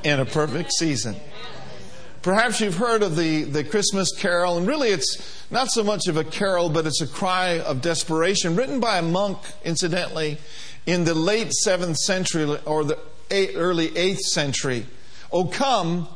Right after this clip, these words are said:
O come, Emmanuel." It tells of the heart cry of what they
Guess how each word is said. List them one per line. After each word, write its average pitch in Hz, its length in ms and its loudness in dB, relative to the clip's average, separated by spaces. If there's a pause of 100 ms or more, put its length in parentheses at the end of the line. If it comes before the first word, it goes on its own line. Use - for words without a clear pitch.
(340)
O 190 140 2
come, 165 640 0
Emmanuel." 170 960 0 (520)
It 165 160 -2
tells 240 360 2
of 196 120 2
the 185 80 0
heart 226 440 -2
cry 156 540 0 (180)
of 170 160 0
what 202 220 0
they 208 400 2